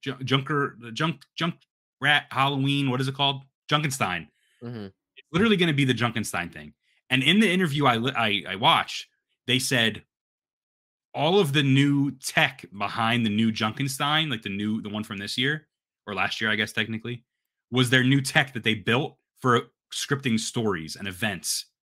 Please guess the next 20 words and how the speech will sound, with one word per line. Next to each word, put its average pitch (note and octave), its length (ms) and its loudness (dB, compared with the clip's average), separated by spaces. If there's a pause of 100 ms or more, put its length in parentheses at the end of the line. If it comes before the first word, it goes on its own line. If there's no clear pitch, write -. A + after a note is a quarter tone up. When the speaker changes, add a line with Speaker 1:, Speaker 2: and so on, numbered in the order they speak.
(220)
Speaker 1:
in D3 220 4
the A2+ 140 0
story G#2 360 -2
mode. D2+ 260 -10 (600)
So D3+ 220 2
all G#3 220 2
that C#4+ 180 2
tech's G#3+ 240 0
still F3 140 0
gonna E3+ 140 0
be C3 80 0
used, B2+ 360 2
and A#2 80 -4
they're A2 80 -2
still C3+ 220 -4
gonna C3 200 2
be A2+ 80 -2
making A2 560 -2
story A#2+ 320 -4
content A#2 540 -4